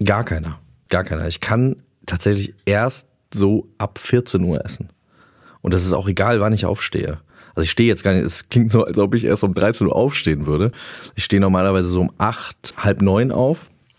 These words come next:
Wenn der Hund irgendwie schlecht geschlafen hat, dann auch früher. Und ich kann dann aber erst so mit Fantasie um zwölf, aber eigentlich eher so um vierzehn Uhr erst was essen. Ich hab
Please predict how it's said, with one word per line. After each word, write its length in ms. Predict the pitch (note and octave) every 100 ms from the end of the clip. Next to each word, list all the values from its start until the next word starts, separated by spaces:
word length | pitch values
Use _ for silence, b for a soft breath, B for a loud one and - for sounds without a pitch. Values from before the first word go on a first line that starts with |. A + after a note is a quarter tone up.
| _
Wenn 200 | F2+ G2
der 120 | F#2+
Hund 320 | F2+ B2 C3 -
irgendwie 540 | G#2 G#2 G2 F#2+ G2 G2+ B B B B
schlecht 280 | - G#2 -
geschlafen 400 | F#2+ F2+ G#2 G#2
hat, 100 | F#2
dann 100 | E2+
auch 120 | -
früher. 480 | - G#2+ G#2+ B2+ E3 B B B B B
Und 160 | _ F#2+
ich 80 | -
kann 180 | - G#2
dann 160 | A#2+
aber 220 | G2+ -
erst 320 | F#2 A#2 - -
so 340 | A2+ A#2 A#2 - _ _ _ _ -
mit 240 | G#2+ -
Fantasie 460 | A#2 A#2 G2 G2+ C3+
um 140 | A2+
zwölf, 420 | - G2+ G#2+ C3
aber 220 | A2 F#2+ A#2
eigentlich 480 | B2 C#3 C3 -
eher 200 | A2+ A#2
so 100 | G#2+ G#2
um 100 | -
vierzehn 460 | - A2 - -
Uhr 120 | F#2 -
erst 180 | F2+
was 120 | F2+ -
essen. 280 | F#2 - E2+
Ich 140 |
hab 80 | -